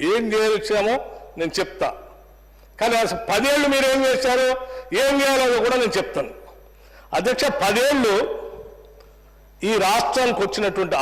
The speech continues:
ఆదాయం, ఖర్చు పెట్టినటువంటి బడ్జెట్ ద్వారా, అధ్యక్ష, రెండు వేల పద్నాలుగు నుంచి పదిహేను to రెండు వేల ఇరవై మూడు ఇరవై నాలుగు నవంబర్ ట్వంటీ త్రీ, టూ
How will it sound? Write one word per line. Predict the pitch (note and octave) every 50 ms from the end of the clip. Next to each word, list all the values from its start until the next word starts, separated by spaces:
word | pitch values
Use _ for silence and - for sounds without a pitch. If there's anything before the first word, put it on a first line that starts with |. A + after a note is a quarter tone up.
| D3+ F3
ఆదాయం, | G3 G3+ G#3 F#3+ E3 - - - - - - -
ఖర్చు | F3 G3+ G3+ - B3 A3
పెట్టినటువంటి | A3+ - - G#3 G3 - - - D#3+ C3+ D#3+
బడ్జెట్ | E3 F3 E3+ G3+ F#3 -
ద్వారా, | F3 E3 D#3 D3+ C3
అధ్యక్ష, | C3 C#3 - - E3+ E3+ E4 - - - - D3
రెండు | D3+ E3 F3+ G3 G3+
వేల | G3+ G3 G3 F#3 F3+ - - - - - - - - -
పద్నాలుగు | D#3 D#3+ D#3 D#3 G3+ G3+ G3 F#3+ F3+
నుంచి | F3+ - - G3+ - -
పదిహేను | - D#3 E3+ E3+ F3+ F#3 C#3+ - - - - - - - - - - - - - - - - - - - -
to | G3 A#3 G#3
రెండు | F#3 F#3+ G3 G#3 A3
వేల | A3+ G#3+ G#3 G3+
ఇరవై | G#3 G#3+ G#3+ G#3
మూడు | G#3 G3+ G#3 G3
ఇరవై | F#3+ F#3+ F#3+ F#3
నాలుగు | F#3 F3+ F3 F3+ F3 - - B2 C#3+
నవంబర్ | D#3+ F3+ G3 G3 F#3+ G3+ F#3+ - -
ట్వంటీ | D#3+ E3+ E3+ - G3 F#3+ E3+ - -
త్రీ, | F3 F#3+ F#3+ F3 - - - - - - - - - - - - - - -
టూ | -